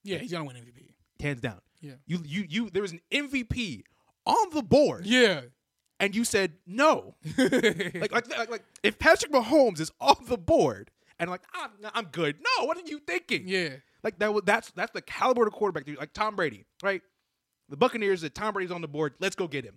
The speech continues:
Speaker 1: Mm-hmm.
Speaker 2: And they, they won a Super Bowl.
Speaker 1: Yeah.
Speaker 2: There's several teams who could have done that
Speaker 1: Yeah.
Speaker 2: and won a Super Bowl, most likely,
Speaker 1: Mm-hmm.
Speaker 2: this year.
Speaker 1: Mm-hmm.
Speaker 2: And they didn't do it. That's, that is wild to me.
Speaker 1: Yeah.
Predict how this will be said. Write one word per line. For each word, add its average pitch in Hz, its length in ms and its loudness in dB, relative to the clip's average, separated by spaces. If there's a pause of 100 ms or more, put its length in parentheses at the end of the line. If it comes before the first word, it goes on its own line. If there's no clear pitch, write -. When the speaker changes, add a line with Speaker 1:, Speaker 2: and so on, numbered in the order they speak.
Speaker 1:
Mm-hmm. 175 240 -10 (120)
Speaker 2:
And 139 100 -8
they, 135 80 -8 (260)
they 110 80 -20
won 104 140 -20
a 131 40 -16
Super - 180 -18
Bowl. - 140 -20
Speaker 1:
Yeah. 175 260 -4 (880)
Speaker 2:
There's 156 300 0
several 190 300 2
teams 160 240 -12
who 147 40 -12
could 156 140 -6
have 127 100 -8
done 98 200 -14
that 87 120 -20
Speaker 1:
Yeah. 156 260 -8 (600)
Speaker 2:
and 131 220 -4
won 147 120 4
a 143 60 2
Super 113 220 -16
Bowl, 87 260 -20 (240)
most 120 220 -6
likely, 95 340 -18
Speaker 1:
Mm-hmm. 165 160 -10 (640)
Speaker 2:
this 135 240 -2
year. 95 240 -18 (180)
Speaker 1:
Mm-hmm. 143 140 -16 (160)
Speaker 2:
And 123 100 -8
they 123 80 -6
didn't 107 280 -12
do 95 100 -18
it. 92 80 -12
That's, 143 220 -6
that 135 220 -6
is 113 140 -10
wild 101 540 -16
to 151 80 -16
me. 156 100 -10
Speaker 1:
Yeah. 139 160 -12